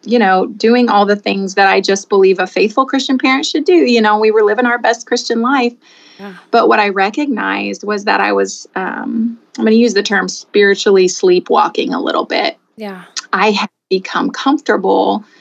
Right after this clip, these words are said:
Speaker 1: in my Christianity, and what this, what this adversity did with our son was it snapped me out of that spiritual slumber.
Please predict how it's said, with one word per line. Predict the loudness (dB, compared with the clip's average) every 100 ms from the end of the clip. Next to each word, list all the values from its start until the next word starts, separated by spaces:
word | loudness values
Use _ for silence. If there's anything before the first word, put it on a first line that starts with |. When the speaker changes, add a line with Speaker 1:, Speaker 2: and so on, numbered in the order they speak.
| -20 _ _ _ _
Speaker 1:
in | 0 2 4
my | 2 0
Christianity, | -6 -6 -4 -2 0 0 0
and | -2 0
what | -2 0
this, | 0 -2 -4 -12 -8
what | -8 -4
this | -2 0
adversity | -2 0 -2 -2 -2 0 -2 -2
did | 0 2 2
with | 0 0 -2
our | -2
son | -4 -4 0 0 2
was | 2 2 2 0 -2 -14 _ _ _ 0
it | 0 0
snapped | -10 -12 -4 0 0 0 -2 -2 -2
me | 0
out | 0 0 0
of | -2
that | 0 0 0 -4
spiritual | -12 -8 -6 -6 -6 -8
slumber. | -8 -8 -4 0 0 0 -2 -4